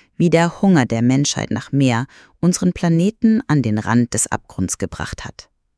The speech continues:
Unser heutiges Buch heißt Brennende Erde von Sunil Amrit.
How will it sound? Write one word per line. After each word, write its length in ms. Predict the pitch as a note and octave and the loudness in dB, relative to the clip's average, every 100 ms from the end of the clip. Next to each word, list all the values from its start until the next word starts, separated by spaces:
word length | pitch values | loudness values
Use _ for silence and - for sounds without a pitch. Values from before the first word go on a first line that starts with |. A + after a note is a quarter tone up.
| _ _ _ _ _ | _ _ _ _ _
Unser 360 | E3+ E3 D#3 | 0 2 0
heutiges 420 | F3+ A3+ G#3+ G3 - | -2 -2 -2 -2 -4
Buch 420 | - G#3 - - | -4 -4 -6 -2
heißt 280 | D#3+ F3 - - - _ - | 0 0 -8 -20 -20 _ -2
Brennende 500 | D3+ F3+ G#3 F#3 F3+ | 2 4 4 2 0
Erde 420 | C3+ B2 G2+ F#2+ | -2 -2 -2 -4
von 320 | D#2 - B2+ A2+ | -6 -2 -2 0
Sunil 440 | - C#3 C3 B2+ | 0 2 4 2
Amrit. 460 | - G#2 F#2+ D#2+ - | -2 -4 -6 -10 -12